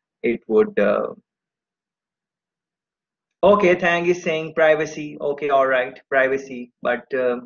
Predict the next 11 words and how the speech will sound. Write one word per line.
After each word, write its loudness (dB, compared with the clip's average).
that 0
thing -2
is -2
already 0
compromised. -2
Uh, -2
we -6
are 2
on -2
internet. -8
Um, 2